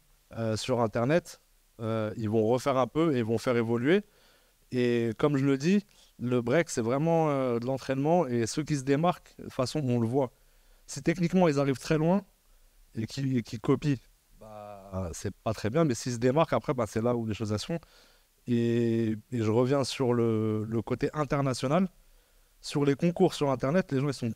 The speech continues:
tous les pays. Et voilà, ils se respectent tous. Ah, l'autre, euh,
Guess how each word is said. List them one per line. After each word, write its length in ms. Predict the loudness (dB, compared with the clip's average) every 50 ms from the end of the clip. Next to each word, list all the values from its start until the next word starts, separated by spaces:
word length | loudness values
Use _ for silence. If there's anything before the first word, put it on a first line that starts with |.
| _
tous 140 | -2 2 4
les 120 | 4 4 4
pays. 300 | 4 2 2 2 0 -2 _ _ _ _ _ _ _ _ _ _ _ _ _ _ -6
Et 640 | -2 0 0 2 2 0 0 0 0 0 0 -2 -2
voilà, 240 | -2 0 0 2 0
ils 60 | 0
se 80 | 0 0
respectent 380 | -2 0 0 0 0 0 0
tous. 240 | -2 -4 -4 -4 -4 -2
Ah, 140 | 0 0 2
l'autre, 220 | 0 0 -2 -2 0
euh, 360 | 0 2 2 2 2 0 0